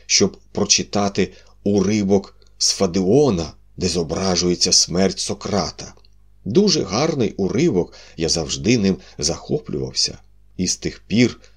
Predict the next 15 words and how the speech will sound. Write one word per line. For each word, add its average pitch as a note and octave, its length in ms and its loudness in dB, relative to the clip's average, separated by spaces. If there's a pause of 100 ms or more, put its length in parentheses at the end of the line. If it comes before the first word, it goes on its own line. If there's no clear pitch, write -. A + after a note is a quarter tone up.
(320)
він D#2+ 160 -6
мене D#2+ 360 -4 (160)
переслідує. D#2 840 -4 (460)
Пуаро F#2+ 460 0
запитав. C#3 600 -4 (360)
«Вони G#2 320 2
знайшли G2+ 600 2 (260)
відбитки F2+ 460 -4
пальців F#2+ 560 0 (220)
на D#2 140 -6
пляшці F2 520 -2
з - 100 0
цикутою?» - 680 -6 (400)
«Її E3 640 -2 (100)
відбитки». - 640 -10